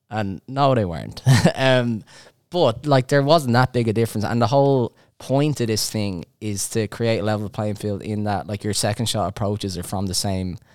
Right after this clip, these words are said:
roughly the same landing area. So you're playing similar clubs into the greens. And in the case of a lot of the women, they'll be playing extra clubs into the greens, even from those same landing spots. So for her to win by nine shots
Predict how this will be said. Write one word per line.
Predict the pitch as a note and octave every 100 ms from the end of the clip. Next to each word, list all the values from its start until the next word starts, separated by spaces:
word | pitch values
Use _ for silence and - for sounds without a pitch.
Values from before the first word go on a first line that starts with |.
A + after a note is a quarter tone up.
| _ _ _
roughly | B2+ A2+ A2
the | G2+
same | G2+ G2
landing | F#2+ F#2 F2+
area. | E2+ D2+ D2+
So | - G#2
you're | G2+
playing | - A2+
similar | G2 A2 G#2 F#2+
clubs | - G2 G2
into | F#2 F2+
the | F#2
greens. | G2 F#2+ F2 F#2 - _ _ _ -
And | A#2
in | A#2
the | A2
case | B2+ A2+ A2
of |
a | G2+
lot | D#2+
of |
the | G#2
women, | G#2 F#2+
they'll | F#2
be |
playing | F#2+ G2 F#2 E2 - _ _
extra | G#2 - F#2
clubs | E2 E2 E2
into | E2 -
the |
greens, | - F2 E2+ F#2
even | F2+
from | F#2 F2+ F#2
those | F#2 -
same | F2+ E2+
landing | F2 F#2+ F#2
spots. | - F2 -
So | - G#2+
for | B2
her | A2+ D3
to | - A#2+
win | A#2 A2
by | G2
nine | G2 G2 G#2 G2+
shots | F#2+ - G2 F2+ -